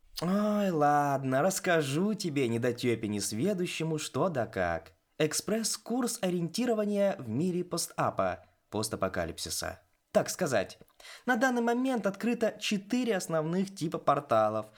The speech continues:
однако иногда попадаются такие, которые не поддаются классификации.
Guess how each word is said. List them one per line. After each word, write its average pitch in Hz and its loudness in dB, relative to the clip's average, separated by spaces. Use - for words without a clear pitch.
однако 151 4
иногда 175 2
попадаются 120 0
такие, 120 -2
которые 220 2
не 208 0
поддаются 196 0
классификации. 113 -2